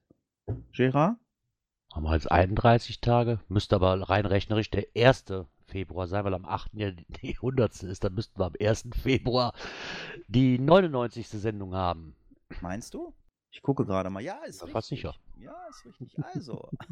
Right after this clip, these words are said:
Speaker 1: <laughs> dann sage ich vielen Dank fürs Zuhören, fürs Lauschen. Denkt an eure E-Mails und, äh, ja, wir hören uns am ersten Februar, äh, quasi nächsten Monat wieder. Und ich sage an dieser Stelle Tschüss, macht's gut,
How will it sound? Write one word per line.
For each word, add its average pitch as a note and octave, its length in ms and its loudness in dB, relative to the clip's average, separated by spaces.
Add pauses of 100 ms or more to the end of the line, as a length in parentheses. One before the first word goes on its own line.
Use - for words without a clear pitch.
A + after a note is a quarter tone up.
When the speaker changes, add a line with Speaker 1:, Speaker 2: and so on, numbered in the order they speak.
(460)
Speaker 1:
<laughs> - 800 -16
dann E3+ 200 12
sage E3 300 2
ich E3+ 140 -8
vielen F3 220 -4
Dank D#3 180 -6
fürs - 180 -8
Zuhören, C4 320 -2
fürs C#3+ 160 -4
Lauschen. G3+ 640 0
Denkt D#3+ 220 0
an D3+ 140 -2
eure C3+ 220 2
E-Mails F3+ 640 0
und, D3+ 380 0
äh, C#3 320 2
ja, G#2 320 4
wir A#2 120 2
hören D3 220 0
uns C#3+ 180 -4
am A2+ 220 -2
ersten C3 380 -2
Februar, C3+ 880 0
äh, - 20 -2
quasi A2+ 540 0
nächsten A2 340 0
Monat G#2+ 240 0
wieder. A#2 260 2
Und F2+ 120 0
ich G#2+ 100 -2
sage G#2 320 2
an - 80 2
dieser G2 180 0
Stelle F#2+ 360 0
Tschüss, - 300 2
macht's D#3+ 260 -2
gut, B2 340 -2